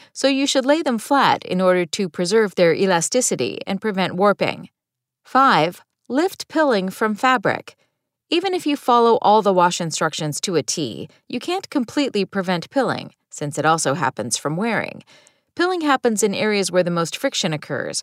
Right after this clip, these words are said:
so if you're running in leggings every day, you might see pilling on the inside area of the leg, says Boyd. The good news? Pilling isn't permanent. Using a sweater comb, gently glide over the affected area in one direction to lift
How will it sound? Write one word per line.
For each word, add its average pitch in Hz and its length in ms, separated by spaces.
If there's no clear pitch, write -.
so 190 200
if 180 120
you're 170 140
running 208 340
in 180 180
leggings 208 380
every 160 220
day, 147 340
you 233 100
might 320 220
see 277 180
pilling 247 380
on 196 80
the 196 180
inside 247 420
area 175 360
of 160 160
the 180 100
leg, 214 440
says 156 280
Boyd. - 460
The 160 100
good 208 200
news? 320 380
Pilling 330 380
isn't - 300
permanent. 247 560
Using 214 380
a 165 40
sweater 262 380
comb, 160 420
gently 330 360
glide 269 420
over 247 220
the 208 120
affected 196 440
area 196 420
in 185 200
one 202 180
direction 175 600
to 262 120
lift 311 320